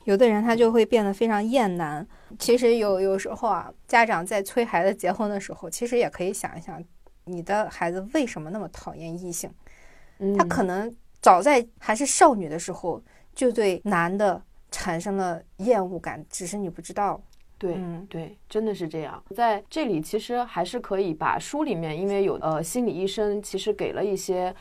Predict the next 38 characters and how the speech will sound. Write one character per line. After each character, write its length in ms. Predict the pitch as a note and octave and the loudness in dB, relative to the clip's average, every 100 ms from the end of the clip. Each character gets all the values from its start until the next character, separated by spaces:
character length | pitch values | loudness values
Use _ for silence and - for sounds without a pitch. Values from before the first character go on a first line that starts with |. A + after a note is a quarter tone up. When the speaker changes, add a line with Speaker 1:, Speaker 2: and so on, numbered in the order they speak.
| - | -8
Speaker 2:
如 160 | F#3+ B3 | -2 0
何 200 | A3 F#3+ | 2 0
预 160 | A#3 | 0
防 200 | A3 D#3 | 0 -2
孩 220 | E3 B2+ | -2 -6
子 120 | D#3+ F3+ | -4 -2
遭 200 | G#3+ G#3+ | 0 0
受 180 | A3+ | 0
性 220 | G3+ A#3+ G3+ | -2 -2 -4
侵 340 | - A#3 A#3+ - - - | -4 -6 -6 -12 -20 -4
的 100 | F3 | -2
一 60 | |
些 180 | G3 A#3 | 0 -2
建 260 | A3 C4+ A#3+ | -2 -2 -2
议， 140 | B3 F3 | -2 -2
我 120 | A#2+ | -2
觉 80 | D3+ | -2
得 60 | |
也 120 | F3 | -2
可 180 | - - | -4 -2
以 100 | G3 | -4
给 120 | F#3+ | -4
大 200 | - F#3+ | -6 -6
家 260 | E3+ F#3+ F#3 - - - | -2 0 -2 -4 -20 -20
提 200 | - D#3+ | -12 -8
一 120 | F3+ | -6
下。 320 | G3 A3 E3+ - - - | -2 -2 -2 -6 -20 -14
就 100 | - | -6
比 140 | B3+ F4 | -2 0
如 140 | D#4 | 0
说 160 | G3 B3 | 0 2
老 200 | A3+ E3 | 4 2
师 180 | - B3 | 0 -2
和 160 | G#3+ | 0
家 260 | G#3 B3 B3+ | 2 2 4
长， 240 | A3 G#2 - - - | 2 2 0 -20 -20
就 140 | - B3 | -4 -2
是 260 | A3+ G3+ | 2 2